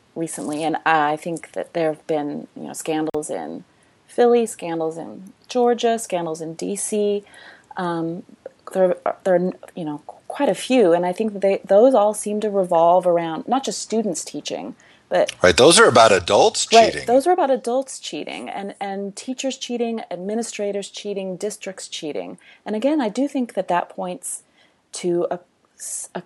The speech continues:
Speaker 1: cult-, a cultural shift, but also, again, that, that we're very caught up in having the right numbers, um, sort of numbers that sort of the, that, uh, that appear to show growth or progress, or, and,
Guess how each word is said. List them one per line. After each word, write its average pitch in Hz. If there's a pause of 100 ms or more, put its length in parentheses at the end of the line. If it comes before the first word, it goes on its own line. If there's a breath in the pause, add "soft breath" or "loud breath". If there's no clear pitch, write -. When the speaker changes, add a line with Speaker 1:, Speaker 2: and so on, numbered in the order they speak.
(100)
Speaker 1:
cult-, -
a 180
cultural 262
shift, -
but 185
also, 180 (380 soft breath)
again, 175
that, - (300)
that -
we're 165
very 185
caught 196
up 185
in 175
having 175
the 170
right 202
numbers, 185 (560 soft breath)
um, 156 (140)
sort 185
of 180
numbers 196
that -
sort 180
of 165
the, 160
that, -
uh, - (300)
that 165
appear 202
to 190
show 165
growth 170
or 151
progress, 165
or, 71 (440 soft breath)
and, 160